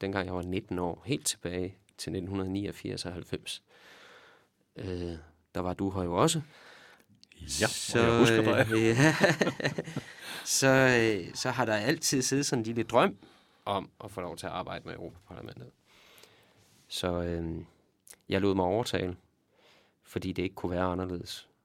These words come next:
Speaker 1: Og det er, det tror jeg faktisk, det er en af de, øh, mest rigtige, det er, det er de mest, det er de mest rigtige ting, jeg har gjort.
Speaker 2: Hvad er din kæphest hernede?
Speaker 1: Min kæphest er,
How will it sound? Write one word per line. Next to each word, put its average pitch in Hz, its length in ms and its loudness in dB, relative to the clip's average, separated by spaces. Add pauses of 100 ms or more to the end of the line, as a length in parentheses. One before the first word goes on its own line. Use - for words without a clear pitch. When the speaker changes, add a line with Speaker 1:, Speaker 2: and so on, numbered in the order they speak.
(360)
Speaker 1:
Og 113 240 -14
det 113 220 -2
er, 90 400 -2 (1500)
det 110 100 -8
tror - 120 -4
jeg 110 60 -4
faktisk, 107 300 -6
det 110 80 -4
er 110 60 -4
en 113 100 -2
af 101 100 -4
de, 92 380 -6
øh, 92 320 -6 (480)
mest - 520 -4 (300)
rigtige, 90 580 -6 (100)
det 95 120 0
er, 90 40 -4
det 117 100 -6
er 107 40 -8
de 104 80 -6
mest, 101 400 -4
det 98 120 -4
er 101 140 -6
de 104 100 -8
mest 101 300 -4
rigtige 104 280 -6
ting, - 300 -4
jeg 92 80 -10
har 87 80 -8
gjort. - 340 -4 (320)
Speaker 2:
Hvad 175 100 0
er 170 40 -2
din 156 160 -4
kæphest 123 460 -4
hernede? 67 380 -12 (2000)
Speaker 1:
Min 110 240 -2
kæphest - 500 -2
er, 117 260 2